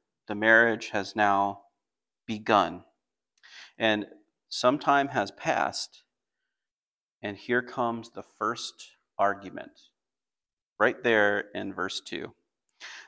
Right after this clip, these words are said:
"I sleep, but my heart is awake." This is the Shulamite. "It is the voice of my beloved. He knocks, saying,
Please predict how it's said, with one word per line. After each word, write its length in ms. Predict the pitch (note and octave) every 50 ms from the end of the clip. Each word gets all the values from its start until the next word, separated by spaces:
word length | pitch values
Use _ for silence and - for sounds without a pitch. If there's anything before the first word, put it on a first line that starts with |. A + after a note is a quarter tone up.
| _ -
"I 140 | - A2+ A2
sleep, 480 | - - - - D3 D#3 - - - - - _ _ _ _ _ _ _ _ _ _ -
but 120 | A2 -
my 160 | G2+ G#2 G2+
heart 320 | - - A#2+ A#2+ C3 C3+ C#3
is 120 | C3 -
awake." 500 | C3+ A#2 G#2+ G#2 F#2+ E2+ - - - - _ _ _ _ _ _ _ -
This 160 | A2 - -
is 120 | G#2+ G#2
the 100 | - -
Shulamite. 580 | - - - B2 A2 A2 G#2 G#2 G2+ G2+ - - _ _ _ _ _ _ _ _ _ _ _ _ _ _ _ _ _ _ _ _ _ - - - - - - - _ -
"It 120 | B2 A#2+
is 200 | B2 A#2 A2 A2+
the 140 | - B2 A2+
voice 460 | G2+ - A2+ A#2+ C3 D3 D3 - -
of 160 | C3 A2 -
my 320 | B2 A#2 A#2 A#2 A#2 A2+ A2+
beloved. 560 | G#2+ A2+ G2+ G#2+ A2+ A2 G2+ G2 F2+ - -
He 160 | - A#2+ A#2
knocks, 500 | A2+ A2+ A#2+ C3 B2+ A2 - - - - -
saying, 440 | - - B2 A2 G#2 G2+ G2 F#2+